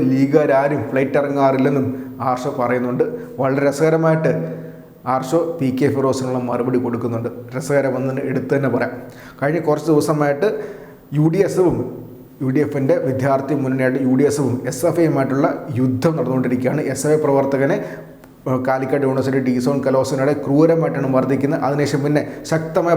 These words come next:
പ്രതിഷേധമാണ് എസ് എഫ് ഐ നടത്തിയിട്ടുള്ളത്. ആ സമയത്താണ് ഒരു കള്ള ആരോപണമായിട്ട് എം എസ് എഫിൻ്റെ സംസ്ഥാന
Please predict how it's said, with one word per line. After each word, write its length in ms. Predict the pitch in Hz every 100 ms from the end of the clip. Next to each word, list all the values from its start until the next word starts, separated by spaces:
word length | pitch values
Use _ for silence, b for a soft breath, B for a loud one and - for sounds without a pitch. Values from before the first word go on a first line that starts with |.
| -
പ്രതിഷേധമാണ് 560 | 139 135 143 135 135 -
എസ് 120 | 131 135
എഫ് 120 | 135
ഐ 20 | 139 131
നടത്തിയിട്ടുള്ളത്. 440 | 131 - 135 - 143
ആ 20 | 175
സമയത്താണ് 460 | 160 156 - 143 156 139
ഒരു 120 | 147 -
കള്ള 260 | 135 135 160 170 156
ആരോപണമായിട്ട് 720 | 135 147 147 151 143 135 147 120 B B B B 139
എം 60 | 160
എസ് 100 | 165 160
എഫിൻ്റെ 220 | 160 156
സംസ്ഥാന 300 | 147 120 151